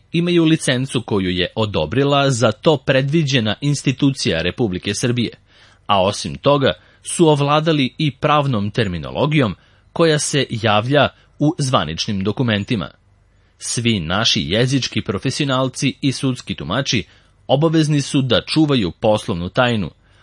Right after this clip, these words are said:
na šta ih u krajnjoj liniji obavezuje i zakletva koju su pre imenovanja položili. Jedan od primarnih postulata našeg rada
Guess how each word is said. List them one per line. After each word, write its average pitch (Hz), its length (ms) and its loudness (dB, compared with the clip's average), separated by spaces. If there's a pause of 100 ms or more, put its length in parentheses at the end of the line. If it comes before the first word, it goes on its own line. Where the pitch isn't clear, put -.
(140)
na 107 300 0
šta - 200 -2
ih 104 280 -2
u 110 140 -2
krajnjoj 131 520 -2
liniji 123 400 0 (240)
obavezuje 156 680 0 (100)
i 175 120 0
zakletva 113 760 0
koju 92 300 -2
su - 240 -8
pre 151 280 -2 (120)
imenovanja 120 720 0
položili. 95 580 0 (640)
Jedan 107 480 0
od 113 280 -2
primarnih 151 560 0
postulata 123 760 0
našeg 120 420 -4
rada 135 340 0